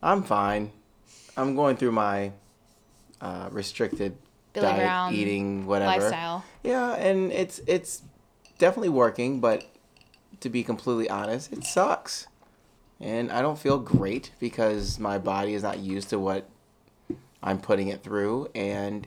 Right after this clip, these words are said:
Speaker 1: it, every day is a struggle. And I didn't realize how much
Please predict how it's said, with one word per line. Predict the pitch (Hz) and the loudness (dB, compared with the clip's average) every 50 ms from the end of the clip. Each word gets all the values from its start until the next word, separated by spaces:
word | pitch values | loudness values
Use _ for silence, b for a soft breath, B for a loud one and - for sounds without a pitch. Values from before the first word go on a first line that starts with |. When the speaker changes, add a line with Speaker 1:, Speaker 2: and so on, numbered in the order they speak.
| - - | -12 -6
Speaker 1:
it, | - 101 101 98 - - - b b b b b b - | -4 -4 -4 -4 -6 -12 -20 b b b b b b 2
every | 110 110 107 104 117 120 117 | 4 4 4 4 2 -2 0
day | 98 110 104 101 | 2 2 2 2
is | 98 95 | 0 -2
a | 95 95 | -2 -8
struggle. | - - 92 87 - - 82 82 98 - - _ _ _ _ b b b b b b b b b _ | -8 -10 -10 -10 -10 -10 -12 -12 -14 -18 -20 _ _ _ _ b b b b b b b b b _
And | - 101 101 95 | -4 -4 -2 0
I | 92 104 104 | 0 -2 -2
didn't | 90 107 110 107 107 104 | 0 0 0 0 2 2
realize | 107 107 107 104 104 104 104 - | 2 2 4 4 2 2 0 0
how | - 110 104 | 0 -2 0
much | 101 101 101 98 - - - - | 0 0 0 -2 -2 -6 -12 -12